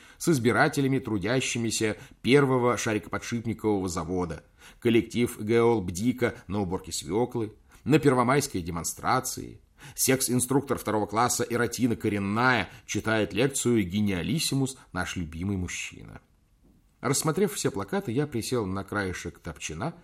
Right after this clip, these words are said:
и стал ждать. Никто не шёл. Я уже хотел пойти узнать, в чём дело, как дверь отворилась, и в комнату заглянула регистраторша.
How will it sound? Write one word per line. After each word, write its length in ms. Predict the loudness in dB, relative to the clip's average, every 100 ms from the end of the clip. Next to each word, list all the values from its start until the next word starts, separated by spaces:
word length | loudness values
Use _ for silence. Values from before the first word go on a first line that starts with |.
| -14
и 80 | -8
стал 400 | -8 -6 -8 -10
ждать. 520 | -12 -16 -20 _ -20 _ _ _ _ _ _ _ _ _
Никто 680 | -4 -4 -4 -6 -6 -6 -8 _ _ _ _
не 180 | -10 -8
шёл. 320 | -10 -14 -18 _ _ _ _ _ _ _ _ _ _ _
Я 180 | 2 4
уже 280 | 4 2 0
хотел 320 | -2 -2 -2
пойти 300 | -2 -2 0
узнать, 240 | -2 -4
в 60 | -6
чём 200 | -6 -2
дело, 300 | 0 0 -2 -10 _ _ _ _
как 240 | -2 0
дверь 220 | 4 4 4
отворилась, 540 | 2 0 0 0 -2
и 40 |
в 60 | -4
комнату 420 | -2 0 0 -2
заглянула 540 | 0 0 0 0 0 0
регистраторша. 1040 | -2 -4 -6 -4 -4 -4 -8 -6 -8